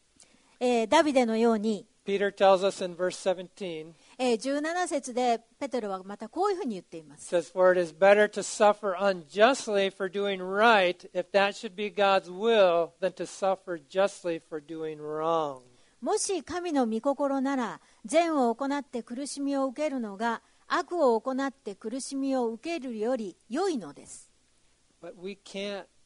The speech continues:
Speaker 2: act that way
Speaker 1: でもそういうふうに振る舞うことってできないんですね。
Speaker 2: in our own strength.
Speaker 1: 自分の力で振る舞う、やっていくことってできないんです。
Speaker 2: We need to walk with Jesus daily.
Speaker 1: 私たちは毎日毎日イエス様と一緒に歩んでいかない、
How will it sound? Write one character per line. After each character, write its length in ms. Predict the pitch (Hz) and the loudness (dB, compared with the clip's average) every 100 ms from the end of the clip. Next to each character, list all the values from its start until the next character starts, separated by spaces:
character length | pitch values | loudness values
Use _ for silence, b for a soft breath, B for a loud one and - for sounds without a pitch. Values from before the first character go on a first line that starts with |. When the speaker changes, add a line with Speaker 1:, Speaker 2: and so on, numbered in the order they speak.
| _ | _
Speaker 2:
act 420 | 165 165 190 - 156 | -8 -6 -6 -8 -2
that 260 | 160 151 | -2 -2
way 400 | 151 139 139 170 _ _ _ b b b - | -10 -10 -8 -10 _ _ _ b b b -4
Speaker 1:
で 140 | 349 | 0
も 140 | 302 | 0
そ 140 | 254 403 | 0 4
う 40 | |
い 20 | 494 523 | 6 8
う 40 | 440 | 8
ふ 200 | 508 392 | 6 6
う 40 | |
に 220 | 262 202 | 0 -2
振 180 | 185 254 | -4 -8
る 60 | 330 | -4
舞 200 | 370 370 | -2 -2
う 40 | |
こ 100 | 370 | -4
と 100 | 381 | -6
っ 40 | |
て 120 | - 190 | -8 -10
で 120 | 180 | -10
き 100 | 349 | -8
な 60 | |
い 80 | 285 | -10
ん 60 | 147 | -12
で 60 | |
す 140 | - 233 | -14 -6
ね。 80 | 180 | -2
Speaker 2:
in 60 | |
our 200 | 185 180 | 2 2
own 220 | 170 165 165 | 0 -4 -8
strength. 500 | - - 175 160 - _ b b b b | -16 -8 -6 -6 -10 _ b b b b
Speaker 1:
自 200 | 202 285 | -4 0
分 260 | 302 427 427 | 2 2 4
の 120 | 415 | 0
力 420 | - - 403 415 | 0 0 2 4
で 120 | 330 | 2
振 140 | 226 220 | 0 -2
る 60 | |
舞 220 | 262 330 262 | -4 -6 -8
う、 40 | _ | _
や 140 | 202 214 | -10 -8
っ 20 | |
て 180 | - 339 | -2 -2
い 60 | |
く 100 | 359 | -2
こ 120 | 370 | -6
と 100 | 370 | -6
っ 60 | 370 | -8
て 240 | _ 214 | _ -12
で 100 | 180 | -8
き 100 | 208 | -6
な 60 | 339 | -6
い 80 | 190 | -6
ん 60 | |
で 80 | 131 | -10
す。 180 | - 151 | -18 -12
Speaker 2:
We 100 | 156 | -12
need 380 | 165 180 185 180 | -8 -4 -4 -6
to 160 | 190 | -8
walk 440 | 180 160 160 165 - | -6 -4 -2 -2 -4
with 120 | 175 151 147 | -16 -16 -16
Jesus 540 | 160 156 143 147 - | -14 -12 -12 -12 -8
daily. 480 | 151 147 147 143 127 _ - | -4 -2 -4 -6 -12 _ -2
Speaker 1:
私 320 | 254 381 381 | 2 2 2
た 120 | 392 | 0
ち 120 | 370 | 4
は 160 | 339 320 | 4 4
毎 300 | 277 392 403 | 4 0 0
日 240 | 349 262 | -4 -8
毎 240 | 311 349 339 | -4 -2 0
日 320 | 285 - 285 | -2 -4 -4
イ 60 | 381 | -2
エ 100 | 392 | -2
ス 60 | |
様 280 | - 294 247 | -2 -2 -2
と 200 | - 285 | 2 2
一 120 | 233 | 0
緒 220 | 214 - | -4 -6
に 160 | 320 294 | -4 -4
歩 420 | - 262 302 339 | 0 2 2 0
ん 80 | 262 | -2
で 100 | 202 | -4
い 80 | 175 | -6
か 140 | 262 | -4
な 120 | 277 | -2
い、 100 | 262 | -2